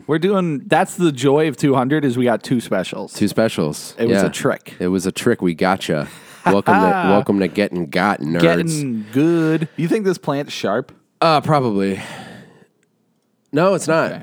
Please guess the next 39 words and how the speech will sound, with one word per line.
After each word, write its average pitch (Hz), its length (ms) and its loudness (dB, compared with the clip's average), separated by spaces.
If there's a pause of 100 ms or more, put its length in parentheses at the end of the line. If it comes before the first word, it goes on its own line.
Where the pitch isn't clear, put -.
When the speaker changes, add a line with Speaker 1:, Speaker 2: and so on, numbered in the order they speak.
Speaker 1:
I 117 80 -4
was 113 80 -2
a 120 40 -2
Speaker 2:
It's, 110 80 0
Speaker 1:
little 175 140 2
Speaker 2:
well, 254 220 4
Speaker 1:
scared. 190 240 2
Speaker 2:
this 208 140 0
part's, 170 440 -2
no, 160 180 2
it's 147 120 -4
not 156 140 0
sharp. - 360 -2
It - 80 -4
feels 104 300 -2
weird. 85 360 -4
Speaker 1:
It 127 200 -10
looks, 151 300 -8
oh, 117 120 -12
did 90 160 -12
you 98 80 -6
Speaker 2:
I - 40 -4
Speaker 1:
just 104 100 -2
Speaker 2:
don't 98 100 0
Speaker 1:
break 85 200 -4
Speaker 2:
like - 80 -4
it. - 80 -14
Speaker 1:
it? - 200 -16
Speaker 2:
I 90 80 -4
don't 120 100 -2
know. 76 120 -6
Maybe. 82 340 -4
Speaker 1:
What 151 140 -2
Speaker 2:
Is - 60 0
Speaker 1:
if - 20 2
Speaker 2:
it - 40 -2
Speaker 1:
it's 185 80 -6
Speaker 2:
fake? 104 120 2
Speaker 1:
poisonous? 113 560 -4